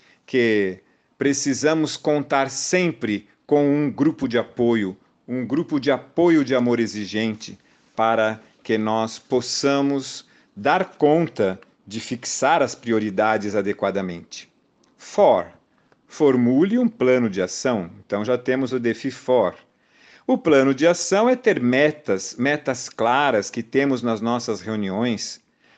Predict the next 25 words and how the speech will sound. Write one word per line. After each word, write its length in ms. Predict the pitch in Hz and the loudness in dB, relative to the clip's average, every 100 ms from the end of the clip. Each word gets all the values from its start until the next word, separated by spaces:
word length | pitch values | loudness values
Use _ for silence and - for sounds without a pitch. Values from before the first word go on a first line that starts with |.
| - | -4
Meta, 360 | 131 151 156 139 | 2 2 2 0
por 200 | 139 127 | 2 2
exemplo, 520 | 120 156 220 220 143 | 2 2 0 0 -2
de 140 | 120 | 0
redefinir 680 | 127 120 135 131 123 139 202 | 0 0 -2 -2 -2 0 0
os 100 | 139 | -2
papéis. 800 | - 104 - 123 120 101 - - - _ _ _ _ _ | -2 -6 0 2 2 -2 -8 -14 -18 _ _ _ _ _
O 100 | 131 | -4
papel 400 | 131 127 - 143 | 0 0 4 2
de 140 | 139 139 | 4 2
autoridade 800 | 131 135 127 113 113 135 139 120 | 2 0 -2 0 0 2 0 -4
de 140 | 107 | -10
pai 400 | 107 - 123 127 | -8 -2 0 2
e 40 | 110 | 0
mãe, 480 | 107 123 131 95 - _ _ _ | 0 0 -2 -4 -10 _ _ _
que 360 | - 120 110 107 | -2 0 2 0
ficaram 460 | - 123 139 160 151 | -4 -4 0 2 0
perdidos 680 | 151 135 117 135 208 143 127 | 0 0 0 -4 -2 -2 0
no 140 | 120 | 0
meio 260 | 113 120 113 | 2 0 0
desta 300 | 107 - 104 | -2 -4 -6
confusão 540 | 110 - 101 104 98 | -6 -6 -8 -6 -6
toda. 460 | - 98 92 90 - _ _ _ _ _ _ _ _ _ - - _ _ _ _ _ 104 | -6 -6 -6 -8 -14 _ _ _ _ _ _ _ _ _ -20 -20 _ _ _ _ _ -4
Metas 720 | 123 165 175 107 92 - - _ - | 0 0 0 -4 -4 -8 -16 _ -20
de 500 | 95 113 110 104 95 | -10 -6 -4 -4 -6